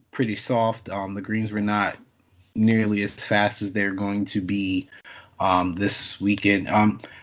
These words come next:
and I, I saw that there was supposed to be some rain, but the general consensus is that it won't really affect anything, that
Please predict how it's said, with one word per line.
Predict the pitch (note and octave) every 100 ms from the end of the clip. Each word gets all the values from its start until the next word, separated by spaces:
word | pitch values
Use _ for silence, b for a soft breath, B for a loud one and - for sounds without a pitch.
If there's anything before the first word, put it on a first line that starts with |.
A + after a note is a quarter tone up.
| B B -
and | C#3 C#3+ D3
I, | D3 C#3 -
I | A#2
saw | B2 E3+ F3
that | E3 D3+
there | D3
was | C#3
supposed | C#3+ B2+ D3+ D3+
to |
be | C3+ C3+
some | C3 A2
rain, | A#2+ C3 B2+
but | A2+ G#2+ F2+ _ _ _ _ _ -
the | A#2 A#2
general | G2+ B2 B2+ B2 A#2
consensus | - A2 - A#2+ A2+ A2+ G#2+ -
is | - G#2+ G#2
that | G#2+ G#2+ G2 -
it | A2
won't | A2 G#2 G2+
really | G#2 F#2+
affect | F2 - F2+ -
anything, | F#2 F#2 F2+ F#2
that | F#2